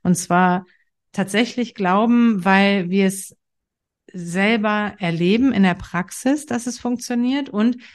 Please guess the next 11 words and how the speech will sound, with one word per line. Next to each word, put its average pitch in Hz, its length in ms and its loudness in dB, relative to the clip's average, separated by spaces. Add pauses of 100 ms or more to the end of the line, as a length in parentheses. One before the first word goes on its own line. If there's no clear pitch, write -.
weil 208 160 0
es 233 120 -6
mittlerweile 196 560 0
wissenschaftliche 190 720 -4
Belege 185 460 0
für 185 160 -8
die 170 120 -6
Heilkraft 175 520 -6
der 170 100 -6
Gedanken 170 560 -2
gibt. - 280 -12